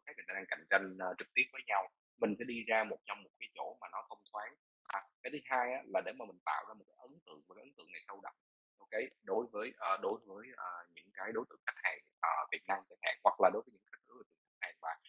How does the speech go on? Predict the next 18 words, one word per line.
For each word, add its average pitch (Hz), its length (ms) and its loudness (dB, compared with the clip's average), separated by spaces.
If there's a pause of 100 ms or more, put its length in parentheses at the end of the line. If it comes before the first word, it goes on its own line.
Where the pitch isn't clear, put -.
(120)
ờ, 87 300 -2
đã 82 200 4
có 104 240 0
cái 113 180 -8
tương 101 140 -20
tác 117 240 -6
đối 110 180 -14
với 113 140 -20
cái - 100 -20
thương 104 180 -16
hiệu - 180 -18
của - 120 -20
mình. 92 120 -18 (460)
Ok, 95 120 -14 (500)
ờ, 104 360 10
và, 104 160 -8 (280)
và 101 80 -14 (160)
cái - 100 -12